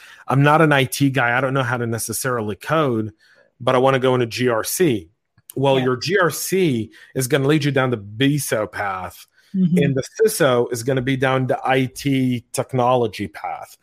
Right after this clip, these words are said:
Speaker 1: So just 'cause you're not in a technology, but you're in this, cyber has so much more than technology, right?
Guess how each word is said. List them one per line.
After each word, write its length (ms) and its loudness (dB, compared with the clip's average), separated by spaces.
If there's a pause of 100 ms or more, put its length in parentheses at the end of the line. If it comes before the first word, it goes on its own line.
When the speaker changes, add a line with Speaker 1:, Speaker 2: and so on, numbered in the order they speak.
(220)
Speaker 1:
So 160 -2
just 320 0
'cause 200 0
you're 120 2
not 240 2
in 120 0
a 40 0
technology, 720 -2
but 200 -6
you're 140 -6
in 140 0
this, 220 -4
cyber 480 -2
has 220 -2
so 160 4
much 280 0
more 320 2
than 160 0
technology, 800 -2 (440)
right? 380 0